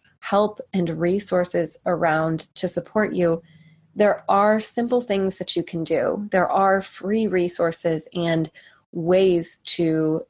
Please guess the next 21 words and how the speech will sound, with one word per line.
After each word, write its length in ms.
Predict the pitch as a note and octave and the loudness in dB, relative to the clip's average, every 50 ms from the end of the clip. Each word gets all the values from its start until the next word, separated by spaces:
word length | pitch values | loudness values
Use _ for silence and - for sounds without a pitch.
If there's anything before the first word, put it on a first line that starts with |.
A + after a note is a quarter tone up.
| _ _ | _ _
shore 380 | - - - - F3 F3 F#3 | -4 -4 -2 0 2 2 2
yourself 520 | G3+ G#3 G#3 G#3+ G#3+ - G#3+ F#3+ F#3+ F#3+ - _ | 2 2 0 0 0 2 2 2 2 0 -2 _
up 200 | - D#3+ D#3 - - - | 0 0 0 -2 -4 -2
and 180 | F3+ E3+ D#3+ | -2 -2 -2
give 200 | - F3+ F3+ F3 | -2 -2 0 0
yourself 420 | G3 G3 G3+ G3+ - F#3 F3+ F3+ - | 0 0 0 2 2 2 2 2 0
what 260 | F3 E3+ - - - | -2 -2 -2 -4 -4
you 120 | F3 E3 | -4 -4
need 480 | E3 F3 G#3+ C4 B3 G#3 F#3+ F#3+ F#3+ _ _ _ _ _ _ _ _ _ _ | -2 -2 -2 -2 -2 -2 -2 -4 -6 _ _ _ _ _ _ _ _ _ _
than 220 | - G3+ G3+ G#3 G#3 | 2 2 2 4 4
you 100 | G3+ G3 | 2 2
might 220 | G3 F#3+ F#3+ F3 | 4 2 2 2
actually 440 | - - F#3 F#3 - - - F3+ E3 | 2 0 0 0 -2 -2 0 0 0
realize. 800 | D#3 D#3 D3+ D3+ D#3 D#3 - - - - - A3 - - - - _ _ _ _ _ | 0 0 0 2 2 0 0 0 0 -2 -2 -6 -10 -14 -16 -20 _ _ _ _ _
So 460 | - - - A#3+ A3+ A3 G3+ - - _ - | -12 0 2 4 4 4 2 0 -2 _ 0
in 280 | A3+ A3+ A3+ A3 G#3+ | 2 2 2 2 2
my 420 | G#3+ G#3+ G#3+ A#3+ C4+ D4+ D#4+ - - | 2 2 2 2 2 0 0 -2 -4
personal 480 | - - G#3 F#3 - - F3+ D#3+ D#3 - | -2 -2 -2 -2 0 -2 -2 0 0 -2
experience, 1040 | - - - - - - F#3 E3+ E3 D#3 D#3 D#3 D#3+ E3 E3 - - - - - _ _ | -4 -6 -8 -8 -2 0 2 2 2 2 2 2 0 0 -2 -4 -8 -12 -12 -14 _ _
I 480 | G3+ F#3+ G3 G3 G3 G3 F#3+ F3 - - | 0 2 4 4 4 2 2 0 -4 -6
had 600 | - - - - F#3 F3 F3 F3 E3+ - - | -8 -8 -2 0 2 4 4 4 4 2 0